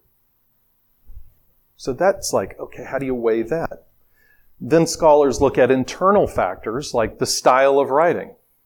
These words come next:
As I look at this, I, I look at these verses and I think the style kinda, to me, I mean, I'm not a scholar, but to me it kinda matches what Mark has been doing. If you look at verses twelve and thirteen, it's talking about the, the, the appearance,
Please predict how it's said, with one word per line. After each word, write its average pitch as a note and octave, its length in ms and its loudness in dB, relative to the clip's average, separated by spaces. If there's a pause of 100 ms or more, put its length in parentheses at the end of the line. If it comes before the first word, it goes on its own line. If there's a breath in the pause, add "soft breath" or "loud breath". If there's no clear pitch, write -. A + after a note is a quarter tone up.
(340)
As C3 140 0
I D#3+ 120 6
look F3+ 220 4
at A#2+ 120 -8
this, B2+ 340 2
I, D#3 160 2 (140)
I D#3 120 2
look A3 160 2
at - 80 -8
these C3 160 -2
verses C3 360 0
and C3+ 100 2
I B2+ 40 4
think B2 300 -2 (340 soft breath)
the C3+ 100 -2
style A3+ 460 2
kinda, F3 360 -2
to - 160 -6
me, G#3 560 0 (120)
I C#3+ 60 -4
mean, E3 140 0
I'm E3+ 180 2
not F3+ 180 4
a E3+ 40 2
scholar, F3 500 4
but D3 260 2
to D#3+ 100 -2
me F3+ 100 4
it F3+ 100 0
kinda F3 200 2
matches C#3+ 460 2
what D3 100 4
Mark D3+ 260 2
has D3 120 -2
been B2+ 200 -2
doing. C#3 320 0 (380 loud breath)
If C#3+ 120 -4
you D#3 80 4
look E3 120 4
at D#3 80 2
verses C#3+ 320 -2
twelve D3+ 300 4
and B2+ 140 -2
thirteen, D3+ 560 -2 (880 soft breath)
it's - 120 -16
talking D3 300 2
about C3+ 300 4
the, C3 80 4 (100)
the, B2 280 0 (140)
the B2 200 -2
appearance, F3 720 -2